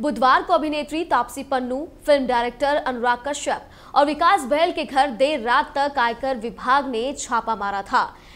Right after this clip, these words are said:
पुणे के होटल में अनुराग कश्यप और तापसी पन्नू से पूछताछ भी चली। कई घंटों तक इनकम टैक्स की टीम ने दोनों से पूछताछ की। बुधवार के बाद आज भी आयकर विभाग की छापेमारी जारी है।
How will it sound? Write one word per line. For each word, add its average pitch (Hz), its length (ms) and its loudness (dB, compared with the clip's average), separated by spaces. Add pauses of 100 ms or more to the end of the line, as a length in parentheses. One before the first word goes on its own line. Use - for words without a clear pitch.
(220)
पुणे 349 320 2
के 440 100 -8
होटल 320 520 0
में 277 160 -4 (280)
अनुराग 294 520 4
कश्यप 320 380 -2
और 294 100 0
तापसी 254 400 -2
पन्नू 269 340 -4
से 277 200 -2
पूछताछ 269 680 0
भी 349 100 -2
चली। 269 320 -2 (460)
कई 370 200 4
घंटों 302 400 -2
तक - 400 -6
इनकम 294 340 -2
टैक्स 285 300 -4
की 311 120 -6
टीम 320 260 -4
ने 285 100 -4 (140)
दोनों 262 340 -2
से 294 120 -8
पूछताछ 247 580 -2
की। 254 260 -8 (320)
बुधवार 294 440 4
के 359 120 -4
बाद 262 340 4 (100)
आज 262 280 4
भी 240 260 -10 (200)
आयकर 269 340 4
विभाग 262 440 0
की 302 100 -4
छापेमारी 233 640 -4
जारी 185 320 -6
है। 226 160 -6